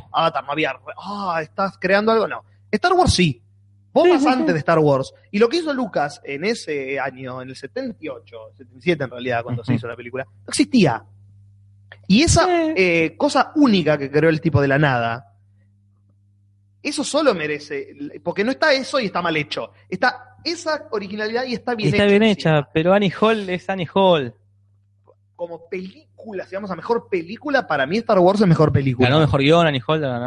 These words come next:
Speaker 1: Annie
Speaker 2: más.
Speaker 1: Hall ganó mejor guión.
Speaker 2: Y tenía todo, no, mejor a-,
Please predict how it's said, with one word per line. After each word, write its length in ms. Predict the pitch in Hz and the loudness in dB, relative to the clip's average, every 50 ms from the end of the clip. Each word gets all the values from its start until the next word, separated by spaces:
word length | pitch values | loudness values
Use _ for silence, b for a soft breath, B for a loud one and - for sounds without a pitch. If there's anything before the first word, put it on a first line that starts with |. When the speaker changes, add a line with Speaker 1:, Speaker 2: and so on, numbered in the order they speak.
| 131 135 | -2 -2
Speaker 1:
Annie 140 | 180 190 | 0 0
Speaker 2:
más. 80 | 180 170 | 0 0
Speaker 1:
Hall 120 | 180 175 | 2 0
ganó 200 | 156 143 139 127 | 0 0 -2 -4
mejor 360 | 123 127 120 - 135 135 131 127 | -6 -8 -10 -10 -10 -10 -10 -8
guión. 680 | 120 123 131 151 180 202 226 247 269 285 294 302 - _ _ | -8 -4 0 2 2 4 4 2 2 0 -4 -10 -14 _ _
Speaker 2:
Y 120 | 127 127 - | -16 -16 -14
tenía 240 | - 143 139 135 | -12 -10 -10 -10
todo, 220 | - - 127 120 117 | -8 -6 -6 -6 -4
no, 100 | 127 131 | -4 -6
mejor 320 | 139 127 110 - - 135 | -6 -6 -8 -4 -2 0
a-, 960 | 139 131 127 123 117 113 113 113 110 110 107 104 101 101 98 95 92 92 98 | 2 2 2 2 2 0 0 0 0 0 -2 -4 -6 -8 -10 -12 -14 -16 -20